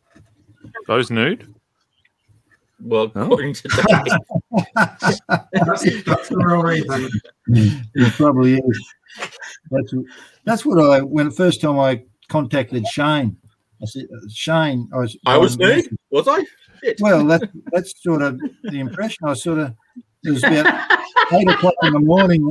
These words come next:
Speaker 3: on a Saturday, and I, we were messaging, and I said, "Shane, it'd be easy if I talked to you on the,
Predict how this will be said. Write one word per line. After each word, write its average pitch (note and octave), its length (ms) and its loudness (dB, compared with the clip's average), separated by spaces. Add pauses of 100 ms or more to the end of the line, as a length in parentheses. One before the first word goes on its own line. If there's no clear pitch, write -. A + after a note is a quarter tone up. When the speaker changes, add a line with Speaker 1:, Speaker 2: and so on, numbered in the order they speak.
(120)
Speaker 3:
on D3 140 2
a C3+ 60 -2
Saturday, D3 680 0
and B2+ 100 -4
I, B2+ 140 -4 (260)
we C#3+ 120 -4
were C3+ 140 -4
messaging, C#3+ 600 -4
and B2+ 80 -4
I C3 60 -4
said, C#3 300 -8
"Shane, F3 520 -4 (540)
it'd G3 120 -20
be D3 80 -2
easy E3+ 300 0
if C#3+ 100 -8
I C3 80 -4
talked - 320 -6
to C#3+ 60 -10
you C#3 80 -4
on C3+ 80 -4
the, C3 260 -4